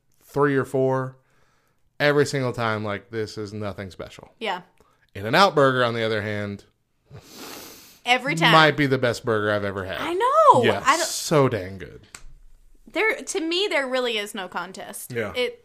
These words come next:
Speaker 1: not at all.
Speaker 2: it's
Speaker 1: They're
Speaker 2: amazing.
Speaker 1: n-, if it's just judging burger to burger, it's not even close.
Speaker 2: Yeah.
Speaker 1: So sorry, Texas. I know we're ten minutes from you. And there are plenty of Whataburgers here in New Mexico, too.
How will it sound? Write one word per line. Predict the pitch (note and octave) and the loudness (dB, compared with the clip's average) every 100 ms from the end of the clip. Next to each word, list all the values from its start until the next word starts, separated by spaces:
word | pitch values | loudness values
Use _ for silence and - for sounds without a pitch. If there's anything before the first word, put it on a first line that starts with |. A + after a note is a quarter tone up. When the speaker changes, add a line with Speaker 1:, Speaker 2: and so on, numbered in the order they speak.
| _ | _
Speaker 1:
not | B2 B2 | -4 -2
at | G#2+ | 0
all. | G#2+ G2 F2+ _ - | -2 -4 -8 _ -8
Speaker 2:
it's | B3+ | -6
Speaker 1:
They're | A#3+ C3 | 0 2
Speaker 2:
amazing. | C#3 F#2 G#2+ C2 | 2 -2 -10 -8
Speaker 1:
n-, | F2+ | -8
if | - | -6
it's | A2 - | -8 -6
just | C#3+ C#3 | -6 -2
judging | C#3+ C#3 B2+ A#2 | 0 0 0 0
burger | C3+ C#3+ | 2 2
to | B2+ | 0
burger, | C3 C3+ C3+ C3 - - _ _ | 2 0 0 -2 -6 -16 _ _
it's | A#2 G#2 | -8 -6
not | A2 A2 G#2+ | -6 -4 -4
even | G2 G2+ | -6 -10
close. | - F2+ - - | -14 -18 -20 -18
Speaker 2:
Yeah. | A3+ F#3 - _ _ _ _ _ - | -16 -16 -18 _ _ _ _ _ -8
Speaker 1:
So | - G#3 | 6 6
sorry, | G#3+ G#3+ G3 | 8 6 4
Texas. | F#3 F#3 F3 - E3+ - - - _ | 2 -2 -4 -8 -12 -14 -20 -20 _
I | G#2 | -8
know | G#2 A#2+ | -6 -4
we're | B2+ | -4
ten | B2 C3 C3+ | -4 -4 -4
minutes | C3 C3 | -4 -6
from | - G2+ | -6 -8
you. | G2 G2 - _ _ _ _ _ _ _ - | -8 -12 -16 _ _ _ _ _ _ _ -14
And | G2 | -8
there | G2 F#2+ | -6 -6
are | F#2 | -8
plenty | - A2+ G#2+ | -8 -4 -2
of | A2 | 0
Whataburgers | A2 A2+ A2+ A2 A2+ | 0 0 -2 -2 -4
here | B2 A#2+ | -6 -6
in | |
New | A#2+ | -4
Mexico, | A#2+ - B2 B2 | -4 -6 -8 -8
too. | A#2 G2+ F#2 | -6 -8 -8